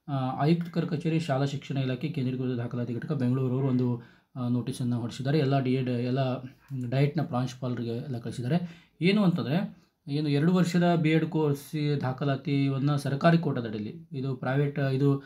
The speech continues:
ಮ್ಯಾನೇಜ್ಮೆಂಟ್ ಕೋಟಾ ಅಲ್ಲ, ಸರ್ಕಾರಿ ಕೋಟಾದಡಿಯಲ್ಲಿ ಹದಿನೈದು ಹತ್ತು ಎರಡು ಸಾವಿರದ ಇಪ್ಪತ್ನಾಲ್ಕರಿಂದ ದಾಖಲಾತಿ ಪ್ರಕ್ರಿಯೆ ಪ್ರಾರಂಭಿಸಿದ್ದು. ಅಂದರೆ,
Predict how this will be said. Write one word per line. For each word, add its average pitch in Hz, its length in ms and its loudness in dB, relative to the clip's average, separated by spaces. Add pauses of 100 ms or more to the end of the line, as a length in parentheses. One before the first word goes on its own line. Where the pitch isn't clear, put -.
(260)
ಮ್ಯಾನೇಜ್ಮೆಂಟ್ 156 420 6
ಕೋಟಾ - 160 -4
ಅಲ್ಲ, 165 140 0
ಸರ್ಕಾರಿ 143 440 -2
ಕೋಟಾದಡಿಯಲ್ಲಿ 135 600 -2 (560)
ಹದಿನೈದು 196 400 4
ಹತ್ತು 202 200 2
ಎರಡು 175 140 6
ಸಾವಿರದ 170 240 6
ಇಪ್ಪತ್ನಾಲ್ಕರಿಂದ 147 600 0 (420)
ದಾಖಲಾತಿ 131 380 -4
ಪ್ರಕ್ರಿಯೆ 139 360 -4
ಪ್ರಾರಂಭಿಸಿದ್ದು. 117 680 -4
ಅಂದರೆ, 143 280 2